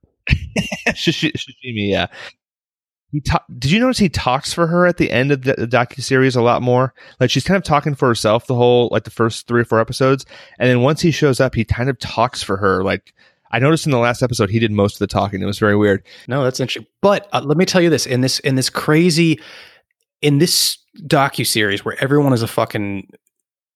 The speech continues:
Speaker 2: uh, character, there's something about Howard Baskin that I think is the craziest.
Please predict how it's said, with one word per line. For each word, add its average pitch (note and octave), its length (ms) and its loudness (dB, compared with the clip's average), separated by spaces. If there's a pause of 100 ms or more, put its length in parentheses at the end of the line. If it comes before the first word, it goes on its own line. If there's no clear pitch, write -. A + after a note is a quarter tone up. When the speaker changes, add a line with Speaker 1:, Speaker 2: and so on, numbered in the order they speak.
(120)
Speaker 2:
uh, G2+ 240 0
character, G2 640 -2 (760)
there's E3 280 2
something C3+ 460 2
about A2 340 0
Howard A#2+ 480 0
Baskin D#3 560 0 (400)
that - 180 -2
I B2 180 -2
think B2 280 -2
is G#2+ 100 -6
the G#2+ 80 -4
craziest. G2+ 760 -4